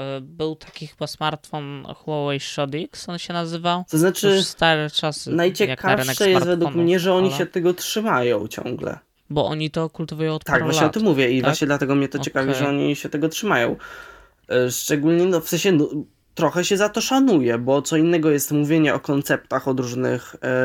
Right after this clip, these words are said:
Speaker 2: e, firm, a co innego dawanie tego we flagowcu, chociaż mamy to tylko w modelu flip, nie w zwykłym.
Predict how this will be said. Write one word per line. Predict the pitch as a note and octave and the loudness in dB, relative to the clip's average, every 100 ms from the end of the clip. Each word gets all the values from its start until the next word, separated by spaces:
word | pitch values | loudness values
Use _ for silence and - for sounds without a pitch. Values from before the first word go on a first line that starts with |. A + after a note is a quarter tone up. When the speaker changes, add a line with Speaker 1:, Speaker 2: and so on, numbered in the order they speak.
| B2+ | 0
Speaker 2:
e, | |
firm, | - C3+ C3+ F3+ F#3+ | 0 0 2 2 0
a | C#3+ | -2
co | - | 0
innego | C#3+ C#3 C3+ C3+ | 0 0 0 0
dawanie | C3+ C3 C3 C3 C3 | 0 2 2 0 -2
tego | C3+ C3+ | -2 -2
we | C3+ C#3+ D3 | -2 -4 -2
flagowcu, | F3+ E3 A#2 - | 0 0 -2 -4
chociaż | C3 B2+ - | -4 -4 -2
mamy | C#3 C3+ C#3+ | 0 0 0
to | C#3 | -2
tylko | C#3+ C3+ B2+ | -2 0 -2
w | |
modelu | C3+ B2 C3 F3 | 0 2 2 0
flip, | C#3+ A#2+ | -2 -2
nie | A#2 B2 | -4 -4
w | |
zwykłym. | B2+ A#2 A#2 B2+ D#3 | -4 -8 -6 -4 -4